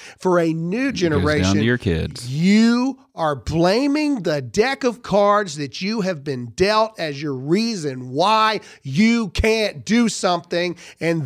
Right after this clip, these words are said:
Speaker 1: that is an excuse, and that makes you just as bad as everybody else. Who's worse? Someone who hurt somebody,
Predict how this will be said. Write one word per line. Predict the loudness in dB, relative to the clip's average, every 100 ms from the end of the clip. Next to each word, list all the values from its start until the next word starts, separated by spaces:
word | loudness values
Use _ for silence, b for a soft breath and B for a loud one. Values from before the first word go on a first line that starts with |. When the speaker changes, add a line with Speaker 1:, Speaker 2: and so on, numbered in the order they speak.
| 0
Speaker 1:
that | 2 2 0 -4 _
is | -6 -4
an | -4
excuse, | -4 -6 -10 -2 0 2 0 -4 B B B
and | -4 -4 -6 -2
that | 0 0 -4 -4
makes | -2 0 0 -4 -2
you | 0 2 0 -2 B B -10
just | -8 0 0 0 -2
as | -4 0
bad | 0 2 2
as | 2 2
everybody | 2 2 2 2 4
else. | 2 2 -2 -10 -16 _ _ _ _ _ _ _ _ 2
Who's | 2 2 2
worse? | 2 2 0 -6 -12 -16 _ _ _ _
Someone | -6 2 2 4 2
who | 0 -2
hurt | 0 0 -2
somebody, | -2 0 2 2 2 0